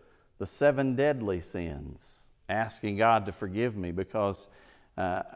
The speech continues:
in-, invariably I'm guilty of all in some way or another. Pride and anger and envy and lust and sloth and all of those things. But the good news is that when we sincerely confess,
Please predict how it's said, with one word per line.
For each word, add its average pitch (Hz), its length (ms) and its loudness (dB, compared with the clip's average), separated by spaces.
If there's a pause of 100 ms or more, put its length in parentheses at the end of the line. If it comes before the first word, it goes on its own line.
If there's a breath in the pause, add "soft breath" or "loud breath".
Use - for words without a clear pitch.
(200)
in-, 127 320 0
invariably 120 680 4
I'm 113 200 2
guilty 120 360 0
of 101 120 2
all 120 380 4
in 98 140 -6
some 131 260 -2
way 101 300 0
or 98 180 -2
another. 107 460 -2 (1040)
Pride 113 360 6
and 110 140 -2
anger 123 580 0
and 90 220 -4 (460 soft breath)
envy 123 400 0
and 101 120 0
lust 113 440 4
and 98 100 -8
sloth 117 560 2
and 101 100 -2
all 113 200 0
of 107 80 -2
those 120 320 2
things. 135 760 -6 (1900 loud breath)
But 156 100 10
the 170 100 10
good 202 180 12
news 196 280 8
is 202 460 10
that - 680 4
when 147 180 4
we 160 140 10
sincerely 208 880 8
confess, 165 840 4